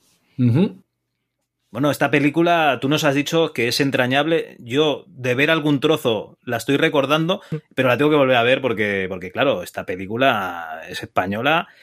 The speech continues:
Speaker 2: es el origen del germen de un videojuego que hablaremos después y esto, esto es historia. Historia del cine
Speaker 1: Mm,
Speaker 2: español.
Speaker 1: mira, esta peli, eh, tú sabes que yo, lo, porque me habrás escuchado comentarlo en más, <laughs> más podcasts que hemos compartido,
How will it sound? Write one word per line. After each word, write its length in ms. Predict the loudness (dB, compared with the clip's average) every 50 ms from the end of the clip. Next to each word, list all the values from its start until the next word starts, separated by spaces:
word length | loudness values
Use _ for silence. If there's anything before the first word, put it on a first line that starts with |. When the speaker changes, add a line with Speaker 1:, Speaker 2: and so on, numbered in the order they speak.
| -20 -20 _ _ _ -4
Speaker 2:
es 300 | -2 0 0 0 0 0
el 200 | 0 0 0 2
origen 640 | 0 0 -2 -2 0 2 2 2 2 0 -2 0 2
del 340 | 2 2 2 2 -2 -4
germen 480 | -4 0 0 2 2 2 2 0 0 0
de 60 | -2
un 100 | -4 -2
videojuego 380 | 0 0 0 0 0 0 0 2
que 60 | 2
hablaremos 320 | 2 2 0 0 -2 -2
después 420 | -2 -4 -4 -2 0 2 2 2 0
y 60 | -2
esto, 420 | -6 -6 -4 -2 0 0 0 -2
esto 140 | -6 -8 -8
es 100 | -6 -6
historia. 560 | -6 -6 -6 -2 -2 0 0 0 -2 -4 -8 _ _ _ _ _ _ _
Historia 360 | -20 -10 -2 2 4 6 6
del 40 | 4
cine 200 | 4 2 0 2
Speaker 1:
Mm, 20 | 0
Speaker 2:
español. 440 | 0 -2 -2 -4 -6 -8 -12 -14 _ _
Speaker 1:
mira, 280 | -6 -4 -4 -2 0 -2
esta 220 | -2 0 0 0
peli, 320 | 2 2 0 2 2 0 0
eh, 520 | 0 0 0 2 2 2 0 0 -2 -2 -4
tú 100 | -4 -2
sabes 220 | 0 0 0 0
que 140 | 0 0 0
yo, 120 | 2 2 2
lo, 360 | 2 2 2 2 0 -2 -2
porque 480 | -6 -8 -8 -6 -8 -8 -6 -6 -8 -10
me 200 | -10 -8 -6 -6
habrás 240 | -4 -2 -2 0 0
escuchado 360 | 0 2 2 2 2 2 0
comentarlo 540 | 2 0 -2 -2 -2 0 -2 0 2 2 0
en 80 | 0 0
más, 580 | -2 -2 -2 -2 -4 -4 -6 -8 -6 -4 0 2
<laughs> 20 |
más 220 | 2 2 2 0
podcasts 360 | 0 0 0 0 0 -2 -2 0
que 80 | 0
hemos 140 | 0 0 0
compartido, 680 | 0 0 0 0 0 -2 0 2 2 4 4 2 0